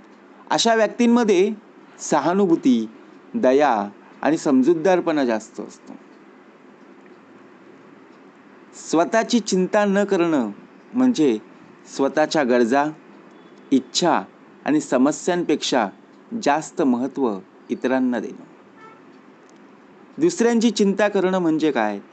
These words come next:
ते इतरांच्या अडचणी, दुःख आणि वेदनांमध्ये सहभागी होऊन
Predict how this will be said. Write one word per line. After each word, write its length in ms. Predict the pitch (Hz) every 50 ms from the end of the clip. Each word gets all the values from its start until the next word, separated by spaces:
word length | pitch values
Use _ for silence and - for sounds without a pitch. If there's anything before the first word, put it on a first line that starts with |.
| - - - - -
ते 100 | 147 151
इतरांच्या 480 | 143 135 - 151 156 160 151 - 165 151 - -
अडचणी, 500 | 131 123 117 - - 151 147 151 156 160 - - - - - - - -
दुःख 380 | 127 120 139 135 - - - 175
आणि 200 | 170 156 156 147
वेदनांमध्ये 720 | 123 117 113 110 127 139 147 151 151 151 151 135 151 143
सहभागी 640 | 131 - - 127 120 127 139 151 160 156 151 151
होऊन 280 | 147 131 120 120 113 107